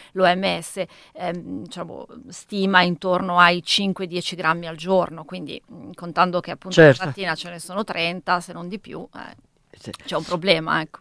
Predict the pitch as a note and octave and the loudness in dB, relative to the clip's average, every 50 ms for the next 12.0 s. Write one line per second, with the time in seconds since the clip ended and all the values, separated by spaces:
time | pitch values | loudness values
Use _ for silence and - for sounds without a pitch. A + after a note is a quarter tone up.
0 | _ _ - D3+ E3 F3 D#3 D#3 E3+ D#3 D#3 F3 D#3 D#3 D3+ D3 C#3 - D#3 - | _ _ 2 8 8 8 8 6 2 6 6 8 8 8 2 2 2 0 2 6
1 | G#3 G#3 G#3+ - C4 B3 A#3+ A3+ - A#3 G#3 G3+ G3 A3 A3+ A3+ A#3 G#3 G#3 G3 | 8 8 8 8 8 6 6 8 8 8 8 8 8 6 6 6 8 8 8 6
2 | F#3 - G3+ F#3 F#3 F3 A3 G#3+ - - A3+ G#3+ G#3+ G#3+ G#3+ G#3+ G#3 G3+ G3+ G3 | 8 8 6 4 4 4 -2 -2 0 0 2 4 6 6 6 6 6 6 6 6
3 | G3 F#3+ F#3 F3+ F3 E3+ D#3 - F#3 F#3 E3 - F#3+ F#3+ G3+ G#3 G#3+ G#3+ G#3+ - | 6 6 8 8 6 6 6 6 4 2 6 6 6 6 8 8 6 4 4 4
4 | A3 G3+ G3+ G3+ G3+ G3+ E3+ D#3+ F3+ F#3+ F3+ E3+ D#3 D#3 D#3+ D3+ D3+ F3+ F3+ F3+ | 4 6 8 6 8 8 8 8 8 8 6 4 2 0 -2 -2 0 -2 0 2
5 | F3 E3+ F3 F3 F3 - - E3 F3 F3 E3+ E3+ E3 E3 E3 E3 D3+ - - F3+ | 6 6 6 6 6 2 4 8 8 10 10 10 10 8 6 4 2 0 -2 -4
6 | E3 - F#3+ F#3 F3 E3+ E3+ E3 E3 E3 E3 - - E3+ E3 E3+ E3 E3 F3 F3 | -2 2 2 2 4 6 8 8 8 8 6 4 0 -2 2 2 4 6 6 6
7 | E3 E3+ D#3+ D#3 E3+ E3 E3+ F3+ E3+ D#3+ E3+ D#3 D#3+ E3 D#3+ E3+ E3 D#3 - E3+ | 6 2 0 2 4 6 8 8 8 6 4 2 2 2 2 2 0 0 -2 -2
8 | D#3+ E3 E3+ E3 D#3+ E3+ E3+ - F3 E3 D3+ D3 E3 D#3+ D#3+ E3 E3 D#3 - F3 | 0 0 -2 2 2 0 0 0 -4 -4 -2 0 2 2 2 2 0 -2 -2 -6
9 | E3 D#3 - F3+ E3 D#3+ E3+ F#3 F3 D#3+ D3 E3 D#3 D3+ D3+ D3+ E3 D3 - D#3 | -6 -4 -4 -4 0 0 2 2 2 2 2 0 0 2 2 2 0 -2 -2 -4
10 | D#3 D3 - F3+ E3 - E3+ D#3 D#3+ D#3 D#3 D#3+ D#3 D#3+ E3 D#3 - E3 D3 D#3+ | -4 -4 -4 -6 -2 -2 0 2 2 2 2 2 0 0 -2 -2 -2 -2 0 2
11 | D#3 D#3+ E3 D#3 D3+ D3+ C#3 - D3 C#3 C#3 C3+ C3+ C3+ C3 B2+ C3 B2 A#2+ | 2 2 2 0 0 0 -2 -2 -4 -2 0 2 4 4 6 6 6 6 6